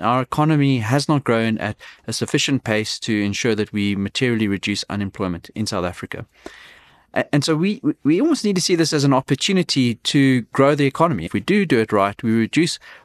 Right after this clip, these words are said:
those, the cost of capital, increase access to international markets, and as a result, we grow the economy.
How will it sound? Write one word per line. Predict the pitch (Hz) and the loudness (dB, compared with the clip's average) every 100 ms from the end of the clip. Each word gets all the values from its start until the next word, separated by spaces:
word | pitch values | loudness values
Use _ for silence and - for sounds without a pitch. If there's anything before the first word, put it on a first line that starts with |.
| - | -2
those, | 120 117 107 - | 2 2 0 -4
the | 107 95 82 | -12 -8 -4
cost | - 139 - | 0 0 0
of | |
capital, | 127 123 104 | -4 0 0
increase | 143 160 127 | 2 0 -2
access | 104 - 107 - | -4 -6 -8 -8
to | - | -8
international | 104 113 107 117 | -6 -6 -4 -2
markets, | 110 131 151 | -2 -2 -2
and | 143 143 | 0 0
as | 113 143 | 0 0
a | |
result, | 139 127 131 | 0 0 0
we | 135 | -2
grow | 127 131 | 0 0
the | 131 | 0
economy. | - 151 135 | 0 -2 -2